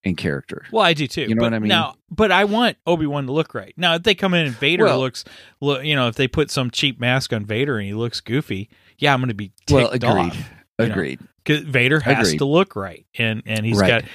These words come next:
Speaker 2: he's gotta look from that time period, you know, and, and all that. I,
Speaker 1: Mm-hmm.
Speaker 2: again,
Speaker 1: Mm-hmm.
Speaker 2: those are the most important characters.
Speaker 1: Look, if
Speaker 2: They're, the Inquisitors are throwaways. They're gonna kill 'em.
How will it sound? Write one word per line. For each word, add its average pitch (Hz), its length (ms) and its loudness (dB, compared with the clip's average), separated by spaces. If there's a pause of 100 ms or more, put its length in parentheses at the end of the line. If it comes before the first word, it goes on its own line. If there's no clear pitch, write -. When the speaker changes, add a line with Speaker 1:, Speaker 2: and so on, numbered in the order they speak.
(160)
Speaker 2:
he's 107 180 -4
gotta 110 180 2
look 117 200 2
from 123 160 -2
that 110 180 -2
time 131 260 0
period, 147 640 0 (360)
you 127 100 0
know, 127 340 2
and, 127 260 -4
and 117 180 -2
all 117 140 0
that. 104 320 -2
I, - 260 -12
Speaker 1:
Mm-hmm. 95 360 4 (140)
Speaker 2:
again, 131 340 4
Speaker 1:
Mm-hmm. 95 240 2 (200)
Speaker 2:
those 185 280 6
are - 40 4
the 170 60 2
most 139 260 2
important 123 440 -2
characters. 117 440 2 (200)
Speaker 1:
Look, - 40 -6 (260)
if 151 80 -4
Speaker 2:
They're, 131 300 -10 (120)
the 151 240 2
Inquisitors 160 540 2
are 127 80 -2
throwaways. 120 680 -2
They're 131 140 0
gonna 143 180 -4
kill 135 280 -4
'em. 92 100 -8